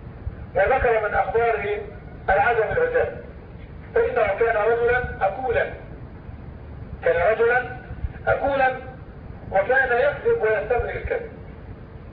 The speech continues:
مش يستحله، لا، يستمره، واخدها كده حلوانة بسلوانة يعني. وكان غايته وهمه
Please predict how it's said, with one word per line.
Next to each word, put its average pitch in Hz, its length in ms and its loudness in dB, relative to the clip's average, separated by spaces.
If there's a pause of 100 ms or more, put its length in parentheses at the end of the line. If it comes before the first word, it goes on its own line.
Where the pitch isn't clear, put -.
(260)
مش - 180 -2
يستحله، 240 800 2 (260)
لا، - 300 2 (680)
يستمره، - 720 2 (1300)
واخدها 453 380 4
كده 208 200 2
حلوانة 190 420 2
بسلوانة 165 380 2
يعني. - 220 0 (920)
وكان 254 440 6 (240)
غايته 233 640 4
وهمه 240 600 4